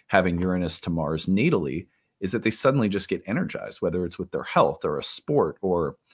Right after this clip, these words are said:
you know, um, w-, wellness or getting things done. There's suddenly a feeling of the, the wind being at your back, filling the sails, and that you can do anything.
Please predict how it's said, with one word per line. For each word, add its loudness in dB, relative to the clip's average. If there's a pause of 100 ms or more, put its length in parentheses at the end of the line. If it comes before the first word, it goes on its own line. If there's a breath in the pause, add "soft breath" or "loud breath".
(420 soft breath)
you 2
know, -2
um, -2 (160)
w-, -6
wellness 4
or 2
getting 2
things 0
done. 0 (380 soft breath)
There's 2
suddenly 4
a 0
feeling 0
of -4
the, 0
the 0
wind 2
being 0 (200)
at -2
your -2
back, -4 (260)
filling 0
the -2
sails, -2 (840)
and 2
that -2
you -2
can 2
do 0
anything. -10